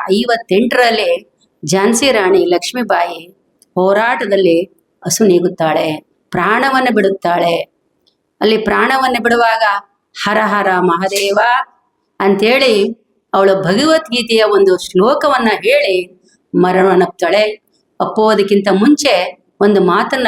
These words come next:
ಕೊಡ್ತಾಳೆ. ಏನಂತ ಅಂದ್ರೆ, ನನ್ನ ಮಗ ಉತ್ತರಾಧಿಕಾರಿಯಾದಂತಹ ಆ ದಾಮೋದರ್ ರಾವನ್ನ ನೀವು ಕೈ ಬಿಡಕ್ಕೂಡ್ದು, ಅವನನ್ನ ನೀವು ಸಾಕೊಳ್ಬೇಕು ಅಂತೇಳಿ ಅವಳನ್ನ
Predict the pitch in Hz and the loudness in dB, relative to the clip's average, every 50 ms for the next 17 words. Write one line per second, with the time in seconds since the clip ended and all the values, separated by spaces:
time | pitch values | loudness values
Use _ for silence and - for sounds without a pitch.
0 | - - - - - - 170 165 165 175 196 220 226 - _ _ _ _ 196 190 | -2 -2 -4 -4 -2 -2 -2 0 0 0 0 -2 -4 -10 _ _ _ _ 0 2
1 | 190 190 185 190 185 190 180 185 196 196 196 175 175 190 - _ _ _ - - | 2 2 2 2 0 -2 -2 0 0 2 2 0 0 -2 -6 _ _ _ -20 -20
2 | - _ - 208 214 220 226 226 220 240 262 269 262 254 240 226 208 202 190 185 | -20 _ -2 2 4 4 4 4 2 0 0 0 0 0 0 0 0 0 -2 -2
3 | 185 - - _ _ _ _ _ _ _ 226 226 226 - 233 254 262 262 277 285 | -2 -4 -4 _ _ _ _ _ _ _ -4 -4 -2 0 0 0 2 2 0 0
4 | 311 302 285 254 247 233 226 226 226 214 208 202 202 202 202 196 - 196 190 185 | -2 -2 0 0 0 0 0 0 0 0 -2 -2 -2 -2 -4 -2 -4 -4 -2 -2
5 | 185 175 170 185 185 - _ _ _ _ _ _ _ _ _ _ _ _ _ _ | 0 0 0 -2 -4 -6 _ _ _ _ _ _ _ _ _ _ _ _ _ _
6 | _ _ - 196 185 180 175 170 175 170 156 160 175 196 214 240 269 277 254 262 | _ _ -6 -4 -2 0 0 0 -2 -2 -4 -4 -2 0 0 2 2 2 2 2
7 | 208 170 - - _ _ _ 196 202 196 202 185 185 196 262 285 254 202 - - | 0 0 -2 -6 _ _ _ -4 -2 0 0 0 0 0 0 0 0 0 0 -2
8 | - - _ _ _ _ - 180 180 175 170 170 165 165 165 165 - - 214 254 | -4 -6 _ _ _ _ 0 2 2 2 2 0 0 -2 -2 -4 -4 -4 -4 -2
9 | 269 214 202 185 185 - _ - 175 170 165 160 165 160 160 147 - - _ _ | 0 0 -2 -2 -2 -4 _ -2 -2 0 0 0 -2 -2 -2 -4 -6 -10 _ _
10 | _ _ _ _ - 220 247 277 277 277 277 269 262 269 262 262 269 285 302 302 | _ _ _ _ -2 0 0 2 2 2 0 0 0 0 -2 -2 -2 -2 -2 -2
11 | - - 202 185 240 254 - 294 285 285 285 262 254 254 - - 294 320 311 294 | -2 -2 -2 -2 -2 0 0 0 0 2 2 2 2 0 0 0 0 2 2 2
12 | 247 190 - - _ _ _ _ _ - 190 190 185 190 208 226 247 247 220 190 | 2 0 -2 -6 _ _ _ _ _ -6 -2 -2 0 0 2 2 2 2 2 2
13 | 180 180 190 - _ _ _ _ _ _ - 185 180 180 175 170 175 170 | 0 0 -4 -6 _ _ _ _ _ _ -2 0 0 2 2 2 2 2